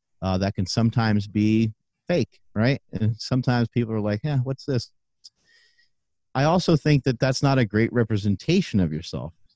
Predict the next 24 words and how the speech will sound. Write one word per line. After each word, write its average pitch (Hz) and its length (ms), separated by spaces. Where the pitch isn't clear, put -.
You - 80
should 117 220
be 120 100
<laughs> - 60
able 123 140
to 131 140
be 120 200
more, 117 280
I 117 100
think 190 240
that 120 140
we're 117 120
here 131 200
to 104 100
create, 113 560
we're 110 100
here 120 260
to - 160
produce, 123 640
we're 107 80
here 131 160
to 85 80
make 90 320
stuff. 135 520